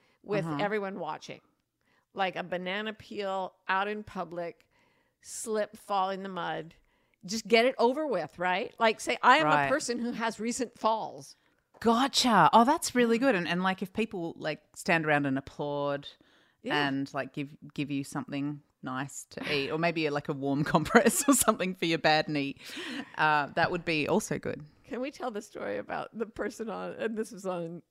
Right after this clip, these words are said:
Speaker 1: inter-, the internet, who knocked over an old lady in the street accidentally?
Speaker 2: Oh my God, that's so funny. There's, like, a list that BuzzFeed or someone put together of just, like, the funniest tweets about extremely awkward social moments. And, uh,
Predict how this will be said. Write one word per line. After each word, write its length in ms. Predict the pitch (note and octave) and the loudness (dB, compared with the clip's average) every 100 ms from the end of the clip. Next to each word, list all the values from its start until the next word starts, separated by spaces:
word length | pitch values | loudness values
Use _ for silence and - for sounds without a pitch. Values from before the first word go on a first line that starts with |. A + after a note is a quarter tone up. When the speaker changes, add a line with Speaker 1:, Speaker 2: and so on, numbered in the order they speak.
| _ - | _ -10
Speaker 1:
inter-, 240 | G3 - | -10 -8
the 160 | F#3+ F#3+ | -10 -10
internet, 320 | F3+ F3 - F#3+ | -8 -10 -12 -12
who 120 | G3+ | -12
knocked 340 | F#3+ F#3+ F#3+ G3+ | -6 -6 -4 -8
over 200 | G3 F#3 | -6 -6
an 140 | F#3 | -6
old 220 | F3 F3+ D#3 | -8 -8 -10
lady 240 | D#3 D#3 | -10 -10
in 100 | E3+ | -8
the 60 | G#3 | -8
street 340 | - G#3 F#3+ | -8 -8 -6
accidentally? 680 | G3+ A#3+ A#3 A#3+ - G3 G#3+ | -6 -10 -12 -10 -10 -10 -10
Speaker 2:
Oh 80 | C4 - | -12 -16
my 100 | - - - | -20 -20 -20
God, 380 | - - - | -20 -14 -10
that's 220 | C3 - - | -10 -10 -14
so 80 | - - - | -14 -12 -6
funny. 200 | C#3+ - - - - | -2 -2 -2 2 4
There's, 240 | G3 G3 A3 | 8 8 8
like, 220 | G#3 - | 6 6
a 80 | A#3+ | 2
list 420 | G#3 G3 G#3+ - | 4 2 0 -4
that 180 | F#3 - | -4 0
BuzzFeed 420 | D#3 D#3 E3+ D3+ | -2 -2 -4 -4
or 60 | D3+ | -6
someone 300 | D#3 D3 C#3+ | -4 -4 -4
put 160 | C#3+ | -8
together 460 | - D3 C3+ C#3 C3 | -8 -6 -2 0 -2
of 100 | C3 | -4
just, 240 | C#3 - | -10 -4
like, 160 | C#3 - | -6 -6
the 100 | - | -12
funniest 460 | - C#3+ D3 - - | -2 0 0 -2 -8
tweets 320 | C#3 - - | -10 -10 -10
about 360 | C3 B2+ B2+ - | -6 -6 -6 -8
extremely 840 | - - - - C#3 C#3 C#3 C3+ C3 | -14 -6 -6 -4 -4 -2 0 0 -4
awkward 520 | - C3+ - C3+ B2 - | -2 -4 -4 -8 -8 -6
social 640 | - C3+ - C3+ B2+ C#3+ - | -2 -2 -2 -6 -6 -8 -6
moments. 680 | C3+ B2+ C#3+ A#3 B3+ - _ - - - - - | -2 -2 0 -2 -4 -10 _ -20 -20 -18 -18 -6
And, 520 | D3+ D3 C3+ C#3+ C3+ D3+ | -2 -2 -4 -6 -8 -6
uh, 260 | C3+ C3+ | -6 -6